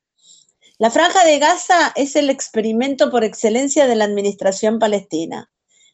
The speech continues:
Desde la retirada de Israel en el dos mil cinco y la victoria de Hamas en las elecciones del dos mil seis,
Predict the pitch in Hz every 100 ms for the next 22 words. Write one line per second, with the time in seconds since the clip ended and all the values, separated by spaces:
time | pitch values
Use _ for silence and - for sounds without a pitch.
0 | _ 214 226 226 226 226 233 247 285 320
1 | 294 262 226 233 254 269 240 208 214 214
2 | 220 214 294 294 262 220 202 180 - 233
3 | 240 220 208 202 208 226 226 208 196 185
4 | 185 - 208 226 202 175 170 180 196 190
5 | 233 269 339 339